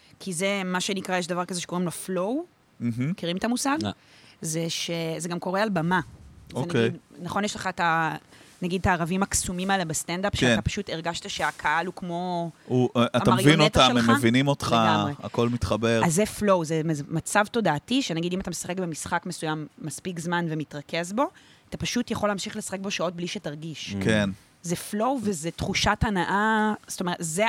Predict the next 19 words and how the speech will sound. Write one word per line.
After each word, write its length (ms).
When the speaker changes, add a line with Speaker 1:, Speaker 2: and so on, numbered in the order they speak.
Speaker 1:
אלה 160
הדברים 240
שמרימים 420
Speaker 3:
שהזמן, 140
Speaker 1:
לנו. 80
Speaker 3:
אתה 100
מחוץ 260
לזמן, 340
Speaker 1:
בדיוק, 160
Speaker 3:
כאילו, 220
Speaker 1:
אין 60
Speaker 3:
הזמן 280
Speaker 1:
זמן. 100
Speaker 3:
לא 380
Speaker 2:
אבל 180
זה 200
הנאה, 400
אבל 260
גם 300